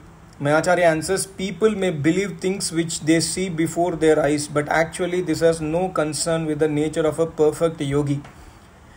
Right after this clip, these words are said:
In Bhagavad Gita, Shlok two by fifty-five, Sri Krishna gives answer to Arjun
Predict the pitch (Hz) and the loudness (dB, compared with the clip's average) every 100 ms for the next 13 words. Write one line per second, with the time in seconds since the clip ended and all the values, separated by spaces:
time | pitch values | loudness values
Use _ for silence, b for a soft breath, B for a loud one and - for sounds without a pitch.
0 | B - 160 151 156 180 202 165 185 175 | B -6 -4 4 4 4 0 4 4 6
1 | 185 175 175 180 175 - 190 185 165 175 | 4 4 0 0 0 0 2 2 0 -2
2 | 170 196 175 165 147 180 - 175 190 190 | -6 -6 2 4 4 0 -2 -4 -2 -2
3 | 165 - 180 160 165 180 175 156 170 165 | -4 0 0 2 0 0 0 0 0 -2
4 | 180 175 156 147 143 170 147 | -2 2 4 4 4 2 2